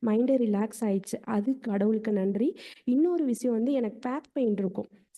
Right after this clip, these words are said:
அ, ஏதோ ஒரு சுமையை வந்து என்னோட பேக்ல தூக்கிட்டு இருக்க, பெயின் இருந்துட்டே இருக்க மாதிரி இருக்கும், ஏதோ ஒரு வெயிட்டை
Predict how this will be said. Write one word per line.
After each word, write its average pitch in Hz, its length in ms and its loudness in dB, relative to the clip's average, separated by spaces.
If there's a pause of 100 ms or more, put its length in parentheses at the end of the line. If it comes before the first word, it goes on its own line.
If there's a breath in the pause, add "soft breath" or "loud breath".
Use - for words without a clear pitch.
(260 soft breath)
அ, 220 120 2
ஏதோ 226 300 4
ஒரு 285 260 4
சுமையை 269 380 0
வந்து 240 320 2
என்னோட 220 220 2 (120)
பேக்ல 247 380 -2 (140)
தூக்கிட்டு 262 360 -2
இருக்க, - 240 -4 (380)
பெயின் 269 260 2
இருந்துட்டே 254 520 0
இருக்க 240 220 0
மாதிரி 214 200 0
இருக்கும், 208 240 -4
ஏதோ 226 240 2
ஒரு 247 160 0
வெயிட்டை 226 360 0